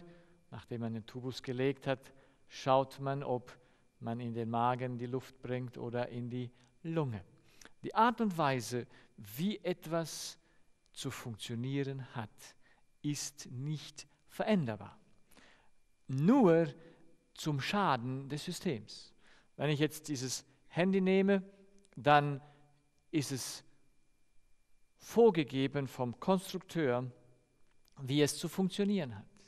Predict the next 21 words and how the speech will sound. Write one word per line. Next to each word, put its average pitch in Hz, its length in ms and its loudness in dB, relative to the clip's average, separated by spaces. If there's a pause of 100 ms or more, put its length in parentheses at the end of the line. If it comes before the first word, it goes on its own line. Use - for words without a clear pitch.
(680)
Und 139 180 4
ich 139 160 0
kann 202 380 4 (420)
seine 147 360 4
Funktion 151 720 0
nur 139 200 2
verändern, 151 840 2 (500)
wenn 127 440 2
ich - 500 0 (1400)
dem 135 160 0
Handy 143 300 0
einen 139 120 2
Schaden 123 360 2
zufüge. - 480 -12 (1500)
Ja, 147 440 6
ich - 200 -8
kann 165 200 6
also 170 240 4
nicht 180 340 2
dieses 139 300 -4
Handy 170 440 4